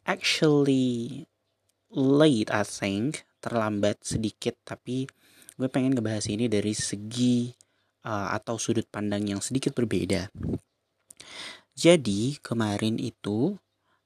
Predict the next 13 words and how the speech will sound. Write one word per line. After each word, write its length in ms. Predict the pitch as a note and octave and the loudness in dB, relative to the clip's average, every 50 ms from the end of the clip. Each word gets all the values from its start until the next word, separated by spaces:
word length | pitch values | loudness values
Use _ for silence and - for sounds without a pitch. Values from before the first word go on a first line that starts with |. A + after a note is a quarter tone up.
| - | -10
ada, 720 | B2 A#2+ A2 A2+ A2+ A#2 A#2+ B2+ C3 C3 C3 C3 C3+ C3+ - _ _ _ _ _ _ _ _ _ _ _ - | -8 -8 -6 0 4 6 6 8 8 6 6 4 0 -4 -8 _ _ _ _ _ _ _ _ _ _ _ -10
um, 560 | A2 A2 G#2+ G#2+ G#2 G2+ G2+ G2+ G2+ G2 G2 A2+ - | -8 -6 -4 -4 -4 -4 -4 -6 -6 -8 -10 -12 -6
konten 720 | - - D3 D#3 D3+ - A2 G2 G#2 A#2+ D#3+ F3+ E3+ - _ _ _ _ _ _ _ | -2 0 0 0 0 0 0 -2 -2 -2 -4 -6 -8 -12 _ _ _ _ _ _ _
di 320 | - A2 G#2+ G#2 G2+ G2+ | -8 -6 -4 -2 -2 -2
salah 320 | G2 - - G#2+ G#2+ A2 G2+ | -2 -2 -2 -2 -2 -2 -4
satu 80 | - | -4
sosial, 480 | G#2+ - - G2+ - - G#2 G2 F#2+ - | -6 -6 -6 -6 -4 -2 -2 -2 -2 -2
platform 640 | - - A2+ A2+ - - - A#2 A2+ A2+ A2 A2 A#2+ | -2 0 0 0 0 2 4 4 4 4 2 -2 -6
sosial 320 | - - A#2 - - G#2+ | -6 -6 -4 -4 -4 -4
media 560 | G#2+ G#2+ G#2 G#2 G2 G2+ G2+ G#2 A#2 - - - - - - - - - - | -4 -2 -2 -2 0 2 4 4 4 4 0 -2 -10 -18 -16 -16 -16 -10 -6
yang 160 | A#2+ A#2 B2 C3+ | -4 -2 -2 -2
sempat 400 | C3+ - B2 A#2+ - C3 B2 - | -2 -4 -4 -4 -6 -8 -10 -6
viral 560 | - D3+ D#3+ D#3 C#3+ A#2+ G#2+ G2 - - | -2 0 2 4 4 2 2 0 -4 -8